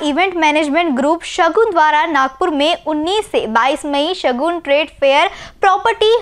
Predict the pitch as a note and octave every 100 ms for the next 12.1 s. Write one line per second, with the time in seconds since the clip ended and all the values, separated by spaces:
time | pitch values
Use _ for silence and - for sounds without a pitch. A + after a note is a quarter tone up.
0 | C#4 C#4+ D4+ D4+ D#4 D4 E4 F4+ C#4 C4+
1 | D#4 E4 D#4 E4+ C4 - C#4+ F4+ C4+ B3+
2 | C#4+ G#4+ - E4+ E4 D#4+ C#4 C4+ D4+ C#4+
3 | F4 E4 D#4 B3 C4 C#4+ C#4+ G#3 G3+ A3+
4 | B3 C#4 - - - F#4 G4+ B4 A#4 F4
5 | E4 E4 G#4+ G#4 F4+ F4 F4+ D#4 E4+ -
6 | D4+ C#4+ F4 - D#4+ E4+ B3 B3 D4 D4+
7 | E4 - C#4+ C4+ D#4 - A#3+ B3+ D4 C#4+
8 | C#4 C#4 D4+ B3+ G#3+ G#3+ B3 G#3 - -
9 | - F#4 A4+ G#4+ G#4 G#4 G#4+ A4 A#4 E4+
10 | F4 E4+ F#4 F#4 E4+ D4+ F4+ D#4+ D4+ D4+
11 | F#4 - C4+ C#4 C#4 D4 E4 - - G4
12 | G#4+